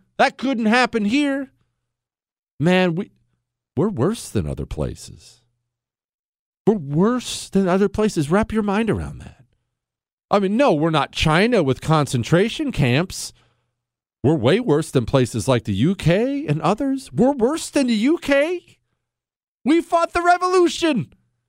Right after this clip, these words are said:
against them so we could be free, so we could be out from under the yoke of tyranny. And yet, their guy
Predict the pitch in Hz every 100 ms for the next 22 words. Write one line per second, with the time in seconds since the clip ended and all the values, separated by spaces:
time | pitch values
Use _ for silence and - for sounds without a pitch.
0 | _ 311 254 339 330 - - 294 220 160
1 | 104 98 _ _ _ _ - 320 302 285
2 | 339 - 302 233 277 - - 349 339 294
3 | 190 - _ _ - - 277 311 262 285
4 | 247 254 240 302 294 277 247 254 302 302
5 | 247 226 269 302 - 226 - 311 339 294
6 | 190 101 78 _ _ _ _ _ _ _
7 | - 233 240 269 - _ _ _ _ _
8 | _ _ _ _ _ 95 98 107 117 120
9 | 139 233 277 214 180 180 208 233